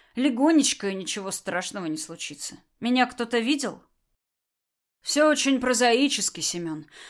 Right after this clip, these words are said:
На одном из магазинов, находящихся неподалёку, была камера. Вас вычислили очень быстро. Но, чтоб не поднимать шумиху, я попросил замять это дело.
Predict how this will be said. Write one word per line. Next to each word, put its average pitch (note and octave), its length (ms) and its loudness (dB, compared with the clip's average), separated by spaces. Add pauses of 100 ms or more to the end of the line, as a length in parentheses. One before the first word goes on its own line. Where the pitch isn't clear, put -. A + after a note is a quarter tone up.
(160)
На G#3+ 160 4
одном A#3 300 2
из G#3 120 0
магазинов, G#3+ 760 2
находящихся F#3 880 -4
неподалёку, G3+ 760 0
была G3 300 0
камера. E3 580 -4 (240)
Вас A3+ 340 2
вычислили F#3 640 -6
очень F3+ 420 -8
быстро. - 520 -14
Но, C4 280 -2 (360)
чтоб - 260 0
не A#3+ 120 2
поднимать G3+ 480 -2
шумиху, G#3 580 0
я G3 260 2
попросил F3 580 -2
замять F#3 420 -4
это - 160 -18
дело. C3+ 320 -16